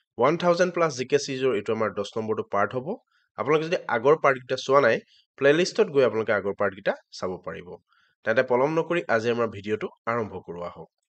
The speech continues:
আজি আমাৰ প্ৰথম কুৱেশ্যন চাম, "হুইচ অফ দি ফল'য়িং ইজ কনচিডাৰ্ড দি ছেকেণ্ড কাছী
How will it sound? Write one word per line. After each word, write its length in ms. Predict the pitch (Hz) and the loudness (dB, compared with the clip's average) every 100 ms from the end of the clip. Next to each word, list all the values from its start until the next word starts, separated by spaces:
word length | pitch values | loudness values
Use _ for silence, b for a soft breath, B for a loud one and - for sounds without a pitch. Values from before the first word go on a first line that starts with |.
| _ _ _ _ _ _ _ _ _ _ _ - | _ _ _ _ _ _ _ _ _ _ _ -8
আজি 200 | 113 135 | 0 4
আমাৰ 160 | 147 131 | 4 2
প্ৰথম 220 | 123 151 | 0 -2
কুৱেশ্যন 300 | 160 165 185 | -2 -2 -2
চাম, 260 | - 127 120 202 - _ _ _ _ _ | 2 2 2 -4 -12 _ _ _ _ _
"হুইচ 220 | 165 208 | -2 2
অফ 60 | 208 | 2
দি 80 | 208 | 0
ফল'য়িং 460 | - 151 151 170 190 | 2 4 4 2 -2
ইজ 180 | - 170 - | -8 -8 -6
কনচিডাৰ্ড 680 | 139 120 - 160 151 156 170 120 | -4 -4 -4 -6 0 0 0 -6
দি 140 | 123 185 262 b b b | -6 -6 -8 b b b
ছেকেণ্ড 540 | - - 156 190 214 240 | -16 2 4 6 2 2
কাছী 340 | 127 - 131 | 0 0 -4